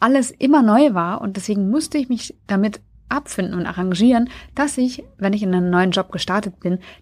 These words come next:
diese Dinge von Anfang an nicht perfekt können kann. Und so habe ich dann ein bisschen trainiert, mit Unsicherheit umzugehen und auch nicht perfekte Leistung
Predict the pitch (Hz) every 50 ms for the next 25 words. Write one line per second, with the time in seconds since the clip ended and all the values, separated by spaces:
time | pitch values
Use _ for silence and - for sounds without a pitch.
0 | _ - 220 196 220 202 185 202 196 208 202 - - - - 185 180 190 - -
1 | 175 175 175 - - - - 185 180 - - - _ _ _ _ - - 208 202
2 | 190 175 165 160 - - 156 - - - - - - - - - - _ - 196
3 | 196 202 208 202 - - _ _ - 196 214 240 254 262 254 220 226 233 214 -
4 | 220 202 196 185 196 - - 202 196 190 190 - - 202 190 190 214 247 240 247
5 | - 214 - - 233 233 226 226 208 214 190 180 185 190 185 190 190 - - 240
6 | 269 254 - - 208 185 208 208 208 202 196 180 170 - - 185 190 196 - -
7 | - - - _ - 220 240 269 247 - - 220 214 - 220 202 - - 190 185
8 | 175 180 185 180 180 - - 180 175 170